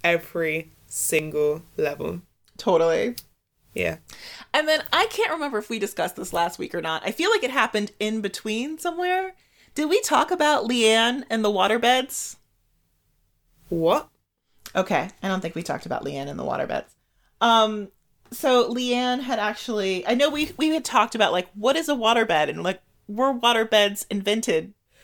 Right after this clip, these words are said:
Speaker 1: Yeah, I
Speaker 2: in
Speaker 1: think in my
Speaker 2: Victorian
Speaker 1: head,
Speaker 2: times?
Speaker 1: like,
Speaker 2: Like,
Speaker 1: a
Speaker 2: what is going
Speaker 1: waterbed
Speaker 2: on?
Speaker 1: is, like, a nineteen seventies porn prop.
Speaker 2: Right, exactly.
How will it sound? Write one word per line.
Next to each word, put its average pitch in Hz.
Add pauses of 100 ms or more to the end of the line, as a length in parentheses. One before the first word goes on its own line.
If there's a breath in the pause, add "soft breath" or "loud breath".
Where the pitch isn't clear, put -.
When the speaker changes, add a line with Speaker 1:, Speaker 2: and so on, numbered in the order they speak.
(220 soft breath)
Speaker 1:
Yeah, 302
I 214
Speaker 2:
in 285
Speaker 1:
think 208
in 180
my 196
Speaker 2:
Victorian 285
Speaker 1:
head, 202
Speaker 2:
times? 202
Speaker 1:
like, 175
Speaker 2:
Like, 185
Speaker 1:
a 196
Speaker 2:
what 208
is 226
going 208
Speaker 1:
waterbed 202
Speaker 2:
on? 180
Speaker 1:
is, 185
like, 180
a 185
nineteen 185
seventies 170 (220)
porn 214
prop. 147 (1500)
Speaker 2:
Right, 190
exactly. 180